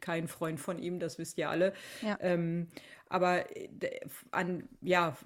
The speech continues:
Speaker 1: vor der Leistung, die er dann da aus dieser Karre rausholt, muss man auch einfach nur einen Hut ziehen. Also habe ich größten Respekt gerade vor.
Speaker 2: Vor allem,
Speaker 1: Und,
Speaker 2: wenn man
Speaker 1: ähm,
Speaker 2: wieder seinen Teamkollegen im Vergleich sieht, der nicht mal das S Q drei erreicht hat.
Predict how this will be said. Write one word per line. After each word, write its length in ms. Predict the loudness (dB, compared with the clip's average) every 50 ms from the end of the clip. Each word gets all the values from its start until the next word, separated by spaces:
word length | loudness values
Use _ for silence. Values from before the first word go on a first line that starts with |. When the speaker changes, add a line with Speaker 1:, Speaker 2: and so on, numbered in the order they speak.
| -16 -14
Speaker 1:
vor 240 | -12 -6 0 0 4
der 160 | 8 8 8
Leistung, 500 | 8 8 6 4 2 0 -2 -2 -2 -2
die 180 | 0 -2 -2 0
er 160 | 0 0 0
dann 460 | 0 -2 -2 -2 -4 -4 -4 -6 -6 -2
da 420 | 0 2 2 2 2 0 0 0 0
aus 280 | 0 0 0 0 -4 -4
dieser 240 | -4 -2 -2 -4
Karre 420 | -4 -2 -4 -4 -2 -2 -4 -4 -2
rausholt, 640 | -2 -2 -2 -2 -2 -2 0 0 0 0 -2 -4 -8 -4 -2
muss 180 | -2 -2 -2 -2
man 140 | 0 0
auch 100 | 0 2
einfach 300 | 2 0 2 2 0 -2
nur 100 | -2 -2 -4
einen 120 | -2 2
Hut 160 | 2 2 0
ziehen. 320 | 0 -2 -2 -4 -4 -4 -6
Also 240 | -6 -6 -6 -4 -4
habe 180 | -2 -2 -2
ich 100 | -4 -2
größten 360 | 2 2 2 2 2 -2 -4
Respekt 400 | -4 -4 -6 -2 -2 -4 -4 -2
gerade 260 | -4 -4 -2 -2 -2 -4
vor. 340 | -2 -2 -2 -2 -2 -6 -10 _ _ _ _ _ _ _ _ _ _ _ _ _ _
Speaker 2:
Vor 100 | -8 -6
allem, 240 | -4 -2 0 0 0
Speaker 1:
Und, 0 |
Speaker 2:
wenn 140 | 0 0 0
man 240 | 0 0 0 0 0
Speaker 1:
ähm, 0 |
Speaker 2:
wieder 260 | 0 0 0 -2 -2
seinen 300 | -4 -4 -4 -4 -6 -6
Teamkollegen 580 | -4 -4 -4 -4 -4 -4 -2 -2 -2 -2 -2
im 100 | -4 -4
Vergleich 480 | -4 -4 -6 -6 -4 -2 -2 -2 -4 -4
sieht, 200 | -6 -8 -6 -4
der 100 | -4 -4
nicht 220 | -4 -6 -6 -6
mal 180 | -6 -4 -4 -4
das 220 | -4 -6 -8 -8
S 240 | -8 -8 -8 -8 -8
Q 100 | -10 -12
drei 320 | -12 -8 -6 -6 -6 -6 -8
erreicht 500 | -8 -12 -10 -8 -8 -8 -8 -10 -14 -16
hat. 240 | -16 -16 -16 -20